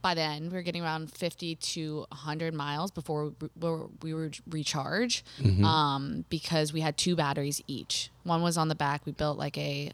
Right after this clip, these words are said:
Speaker 1: um, little rack for it, and then we had one, obviously, in our bike. So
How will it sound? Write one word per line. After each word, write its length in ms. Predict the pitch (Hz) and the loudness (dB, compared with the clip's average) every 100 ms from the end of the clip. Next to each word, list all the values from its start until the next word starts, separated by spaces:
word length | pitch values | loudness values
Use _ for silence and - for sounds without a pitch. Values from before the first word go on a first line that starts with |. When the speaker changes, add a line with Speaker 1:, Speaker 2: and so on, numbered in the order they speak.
| - | -6
Speaker 1:
um, 400 | 139 127 80 165 - | -4 -4 -6 -8 -4
little 160 | 156 | -2
rack 260 | 139 131 147 | 0 0 0
for 140 | - | -6
it, 240 | - - - | -6 -4 -6
and 140 | - 143 | -6 -6
then 320 | - - 85 | -6 -6 -8
we 100 | 196 | -6
had 220 | 151 - | -6 -6
one, 260 | - 95 - - | -6 -6 -4 -6
obviously, 280 | - - - | -4 -4 -4
in 80 | |
our 80 | - | -8
bike. 320 | - - 87 | -6 -4 -4
So 340 | - - 60 | -6 -6 -4